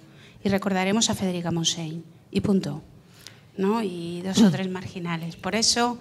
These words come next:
pues, me gustaría, no a ti, pero en general, ¿no?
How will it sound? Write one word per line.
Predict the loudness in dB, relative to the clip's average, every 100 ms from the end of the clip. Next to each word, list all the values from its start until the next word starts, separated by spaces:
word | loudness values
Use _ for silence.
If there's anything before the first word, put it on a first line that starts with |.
| -14 -20 -20 -20 -16 -8
pues, | -6
me | -4 -6 -10 -6 -4
gustaría, | -2 -2 -2 0 2
no | 2 2
a |
ti, | 0 -6
pero | -6 -2 -2
en | -2
general, | -4 -6 -2 0 0 0
¿no? | 0 0